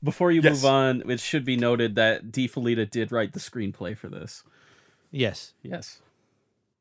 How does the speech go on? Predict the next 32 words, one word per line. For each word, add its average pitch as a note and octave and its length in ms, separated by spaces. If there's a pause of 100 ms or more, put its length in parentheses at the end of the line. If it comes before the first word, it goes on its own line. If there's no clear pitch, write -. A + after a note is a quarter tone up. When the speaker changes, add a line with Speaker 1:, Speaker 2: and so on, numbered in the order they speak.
(280)
Speaker 3:
Yeah, C#3 100
you A#2 180
can, D#3 100
you E3 200
can A3+ 120
tell G#3+ 280
because B2 260
a B2+ 80
lot A#2 300
of E3 100
the A2 100
lines G#2+ 540
are G2+ 220
word A2+ 280
for - 140
word G#2+ 300
the B2 60
Speaker 2:
Yeah. - 100
Speaker 3:
book. - 320
Speaker 1:
Yeah. G#2 120
Speaker 2:
Yeah. F2 160 (440)
Speaker 1:
Yeah. - 60 (1300)
Speaker 3:
So G#2+ 180
there, A#2 260
there A#2 220
are C#3+ 200
significant B2 760
changes A#2 480
in F#2+ 100
certain - 300
aspects, C#3 480
but A2 160